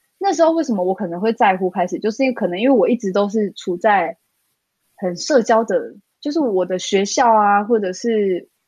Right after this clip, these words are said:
我以前补习班，或者我参加的社团什么，都是很多人啊，很多异性的。这样讲有点好笑，可是我的父母其实一直以来都不会太设限我跟异性的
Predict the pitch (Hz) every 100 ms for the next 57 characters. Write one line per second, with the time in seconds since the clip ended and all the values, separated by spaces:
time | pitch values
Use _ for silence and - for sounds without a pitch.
0 | _ 202 196 185 185 175 - 180 196 208
1 | 220 196 180 196 196 175 - 196 165 -
2 | 139 - - 220 220 220 170 _ _ -
3 | 180 160 208 220 170 - 147 160 175 170
4 | 165 180 180 240 190 170 - - - -
5 | _ _ _ _ _ - _ _ 392 247
6 | 175 196 202 170 - 180 240 277 392 233
7 | 185 196 294 214 147 - 165 220 160 127
8 | - 180 180 165 190 175 160 175 - 185
9 | 185 190 151 151 180 175 220 190 - 151
10 | -